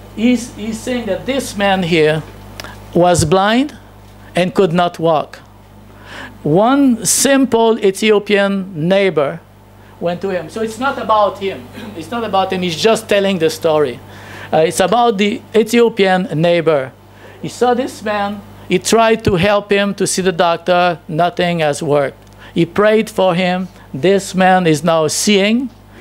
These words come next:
and is now walking. So the lesson that he says, when you look at this picture, you see, not everybody can build a big crusade platform to preach to two hundred thousand people.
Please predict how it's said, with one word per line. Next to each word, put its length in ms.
and 180
is 140
now 340
walking. 720
So 220
the 200
lesson 560
that 140
he 100
says, 280
when 160
you 80
look 200
at 140
this 180
picture, 600
you 120
see, 360
not 260
everybody 580
can 300
build 280
a 60
big 300
crusade 720
platform 600
to 100
preach 480
to 140
two 220
hundred 420
thousand 880
people. 540